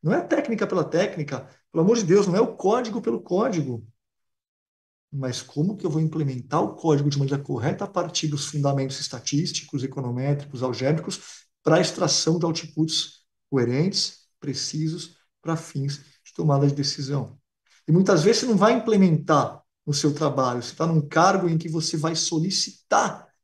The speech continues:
que se implemente. Não importa, é tão importante quanto você saber, você ter audição sobre a existência de cada uma das técnicas,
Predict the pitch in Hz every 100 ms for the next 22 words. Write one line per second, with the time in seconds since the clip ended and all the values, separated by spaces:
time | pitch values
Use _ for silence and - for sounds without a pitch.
0 | _ - 143 - 143 147 139 131 117 113
1 | - - _ _ _ 143 160 143 143 123
2 | - 113 - _ 123 - 180 196 190 170
3 | 151 - 151 - - _ _ _ - 143
4 | 156 151 147 151 - 165 123 120 151 -
5 | - 156 - 147 139 135 - - 180 202
6 | - 160 165 165 - 151 139 - - 190
7 | 220 - 165 160 160 151 143 139 - 160
8 | 165 165 160